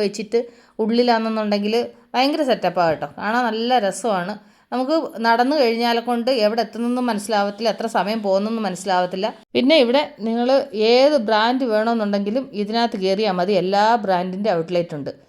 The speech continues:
നമുക്ക് ഇന്നതില്ല എന്ന് പറഞ്ഞിട്ട് പോകേണ്ട ഒരു ആവശ്യമൊന്നുമില്ല. കാരണം വെച്ച് കഴിഞ്ഞാൽ കൊണ്ട് അതിൻ്റെ വിലയൊക്കെ കിട്ടി കഴിഞ്ഞാൽ നമ്മൾ ഞെട്ടും. അങ്ങനെ മേടിക്കുന്ന ആൾക്കാർ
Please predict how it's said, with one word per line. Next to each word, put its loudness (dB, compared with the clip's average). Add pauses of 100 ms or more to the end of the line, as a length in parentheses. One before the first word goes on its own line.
(280)
നമുക്ക് 2 (100)
ഇന്നതില്ല 0
എന്ന് 0
പറഞ്ഞിട്ട് -2
പോകേണ്ട 0
ഒരു 2
ആവശ്യമൊന്നുമില്ല. -2
കാരണം -4
വെച്ച് -8
കഴിഞ്ഞാൽ 0
കൊണ്ട് -2
അതിൻ്റെ -2
വിലയൊക്കെ 0
കിട്ടി -2
കഴിഞ്ഞാൽ -2
നമ്മൾ -2 (100)
ഞെട്ടും. -6 (540)
അങ്ങനെ 2
മേടിക്കുന്ന 2
ആൾക്കാർ 2